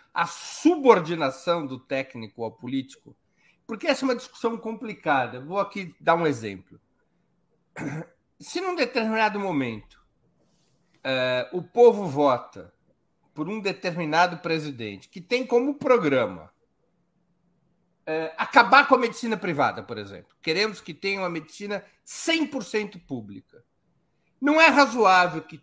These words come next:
todos os funcionários de Estado da saúde sejam subordinados a essa decisão popular? Ou seja, não é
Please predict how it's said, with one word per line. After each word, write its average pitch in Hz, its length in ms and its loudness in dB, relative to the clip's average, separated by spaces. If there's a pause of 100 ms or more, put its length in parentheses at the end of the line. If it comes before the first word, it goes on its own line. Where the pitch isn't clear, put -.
(140)
todos 226 680 0 (600)
os 156 180 -14
funcionários 180 720 -4
de 165 100 -14
Estado 165 600 0
da 156 140 -6
saúde 135 600 -6 (300)
sejam 208 420 -6
subordinados 190 1300 4
a 143 60 -2
essa 143 200 -6
decisão 139 480 -8
popular? 135 680 -6 (800)
Ou - 40 -20
seja, 160 260 -6
não 202 260 0
é 262 320 4